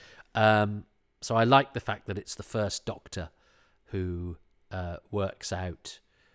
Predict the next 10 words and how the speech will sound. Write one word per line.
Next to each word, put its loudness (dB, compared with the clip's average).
the, -4
um, -8
the, -4
uh, -8
y-, -8
you -4
know, -4
the, -14
the, -6
the, -10